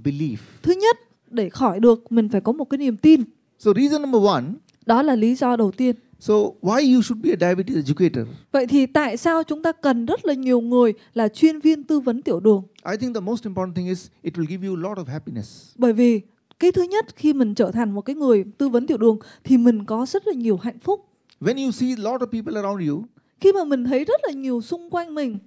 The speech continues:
Speaker 1: with your suggestion they will get cured.
Speaker 2: mà mình thấy rằng họ được chữa khỏi bệnh.
Speaker 1: Not everybody will, uh, agree with you.
Speaker 2: Và thậm chí ban đầu họ có thể là không đồng ý với mình.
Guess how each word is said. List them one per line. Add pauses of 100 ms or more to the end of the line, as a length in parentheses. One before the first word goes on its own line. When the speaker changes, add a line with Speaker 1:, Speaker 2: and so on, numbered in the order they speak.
(140)
Speaker 1:
with
your
suggestion
they
will
get (180)
cured. (240)
Speaker 2:
mà
mình
thấy
rằng (140)
họ
được
chữa
khỏi
bệnh. (400)
Speaker 1:
Not
everybody
will,
uh, (640)
agree
with
you. (340)
Speaker 2:
Và
thậm
chí
ban
đầu
họ
có
thể
là
không
đồng
ý
với
mình.